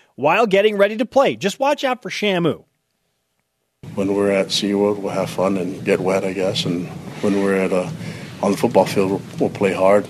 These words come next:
Speaker 2: and practice. So we'll, we'll get some opportunities to work out, too, and, and get in the weight room. So, uh, I don't think it's gonna be a problem. They're not gonna be,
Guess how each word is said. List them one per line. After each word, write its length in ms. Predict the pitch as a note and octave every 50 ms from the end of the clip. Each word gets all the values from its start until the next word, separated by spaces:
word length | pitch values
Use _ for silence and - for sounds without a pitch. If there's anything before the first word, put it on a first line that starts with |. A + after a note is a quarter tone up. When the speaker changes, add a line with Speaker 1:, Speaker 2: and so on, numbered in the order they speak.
| - - -
Speaker 2:
and 140 | - F2+ -
practice. 500 | - G2 G2+ - - - - - - - - - - -
So 200 | - - - - - - - - -
we'll, 200 | - G#2 G2+ G2+
we'll 300 | G2+ - G#2+ G#2+ G#2 G#2
get 240 | - - G#2 F#2+ -
some 280 | - G2+ F#2+ F#2 F#2+ - - - - - - - - -
opportunities 360 | F#2+ F#2+ F#2+ - G#2 G2+ F2+
to 60 | F#2
work 260 | F2 G2 F#2+ F2+ F#2
out, 220 | G2 G2 G#2+ G#2 -
too, 280 | - G#2 G2+ G2+ G#2+
and, 100 | G#2 F#2 - - - -
and 120 | G#2+ F#2+
get 80 | F2+ F#2+
in 40 | F2+
the 60 | F#2
weight 180 | F2 G2 G#2 F2
room. 160 | A2 F#2+ F#2 F2
So, 240 | - G2 F2+ E2+ - - - - - - - - - - - - - -
uh, 220 | - - - -
I 460 | - - - - - - - - - -
don't 140 | A2+ A#2 A2+
think 100 | G#2+ G2
it's 80 | -
gonna 140 | - F2+ E2
be 60 | E2+
a 60 | E2 -
problem. 440 | - - D#2 D#2+ D#2 D#2+ E2 E2+ F2
They're 140 | G2 F#2+ G2+
not 80 | G2+
gonna 120 | F#2 F2+ F2
be, 220 | F2+ F2 E2+ -